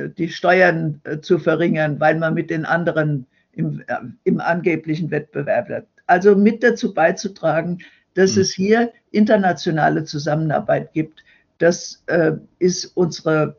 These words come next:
Speaker 1: Hauptaufgabe dabei. Und ich nenne jetzt mal so ein paar Beispiele, die auch hoffentlich eine Chance haben zu kommen.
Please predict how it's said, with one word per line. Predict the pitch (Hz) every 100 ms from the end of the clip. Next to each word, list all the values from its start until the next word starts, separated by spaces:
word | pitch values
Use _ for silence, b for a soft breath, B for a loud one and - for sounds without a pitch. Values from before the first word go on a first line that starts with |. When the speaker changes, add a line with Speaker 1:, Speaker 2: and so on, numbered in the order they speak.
| -
Speaker 1:
Hauptaufgabe | 170 196 - 147 151 - 175 185 202 - -
dabei. | 202 190 - 175 220 B B B -
Und | 180 160 -
ich | 156 - -
nenne | 165 190 208
jetzt | 202 202
mal | 170 170
so | 175
ein | 156 _
paar | - 185 214
Beispiele, | 196 180 185 190 185 180
die | 175 175 165 -
auch | 160 165 - -
hoffentlich | 214 240 233 185 - _ _ 98 -
eine | 160 165
Chance | - 170 180 190
haben | 175 156
zu | 151 151
kommen. | - 156 160 226